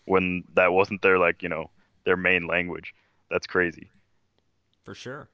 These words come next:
Speaker 2: And then another piece of WizKids news we have is we got a picture of the boxing ring. We already had a picture before,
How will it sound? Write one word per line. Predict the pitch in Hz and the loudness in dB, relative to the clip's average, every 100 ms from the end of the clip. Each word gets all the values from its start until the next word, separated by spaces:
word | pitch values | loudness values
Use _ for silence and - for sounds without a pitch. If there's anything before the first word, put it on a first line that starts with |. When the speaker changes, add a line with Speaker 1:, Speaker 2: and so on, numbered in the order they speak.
| _ | _
Speaker 2:
And | 104 113 | -10 -6
then | 123 127 | -6 -6
another | 120 143 | -6 -8
piece | 156 170 147 | -8 -10 -10
of | - 127 | -12 -12
WizKids | 113 139 151 - 139 | -8 -6 -6 -6 -6
news | 131 165 139 | -6 -8 -8
we | 113 | -6
have | 113 110 110 | -4 -4 -6
is | 117 110 | -10 -12
we | 151 | -6
got | 214 190 | -4 -2
a | |
picture | 139 180 - 156 | -2 -2 -2 -2
of | 135 139 | 0 -2
the | 123 | -4
boxing | 107 151 202 127 | -6 -4 -4 -8
ring. | 98 87 82 | -12 -12 -8
We | 135 | -6
already | 170 | -6
had | 110 131 | -6 -8
a | |
picture | 104 92 85 | -8 -16 -16
before, | 82 - 107 87 | -16 -12 -10 -8